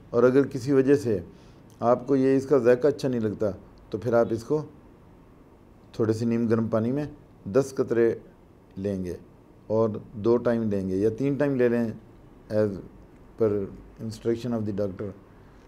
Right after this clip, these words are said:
तो आप इसको दो महीने तक लेंगे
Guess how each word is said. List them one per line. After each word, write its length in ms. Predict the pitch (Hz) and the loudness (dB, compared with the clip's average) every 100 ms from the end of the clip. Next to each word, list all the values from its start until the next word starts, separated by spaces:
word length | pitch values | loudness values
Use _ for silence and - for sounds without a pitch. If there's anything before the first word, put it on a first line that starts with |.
| - - | -18 -10
तो 60 | - | -2
आप 240 | 110 113 | 0 0
इसको 320 | 110 - 143 139 - - - - - - - - - - - - | -4 -6 -6 -6 -16 -20 -20 -20 -20 -20 -20 -20 -20 -20 -18 -4
दो 220 | 104 131 | 4 4
महीने 280 | 131 113 110 | 4 0 -2
तक 160 | 107 | -4
लेंगे 340 | 98 95 87 | -6 -8 -8